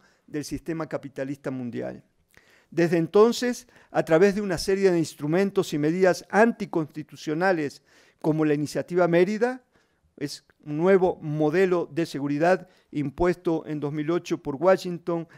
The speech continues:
sin la supervisión, sin la supervisión del Senado mexicano, para forzar una readecuación de las Fuerzas Armadas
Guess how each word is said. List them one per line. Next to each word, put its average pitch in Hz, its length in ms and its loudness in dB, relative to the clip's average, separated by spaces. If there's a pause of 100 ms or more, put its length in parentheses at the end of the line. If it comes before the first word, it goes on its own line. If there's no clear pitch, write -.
sin 190 260 0
la 196 80 2
supervisión, 147 760 -6
sin 196 240 -4
la 185 80 2
supervisión 156 640 -6
del 175 140 -4
Senado 165 580 -4 (240)
mexicano, 156 720 -2 (340)
para 170 240 6
forzar 170 540 2
una 185 380 -2
readecuación 196 840 6
de 185 80 -2
las 160 140 0
Fuerzas 185 380 -4
Armadas 165 580 0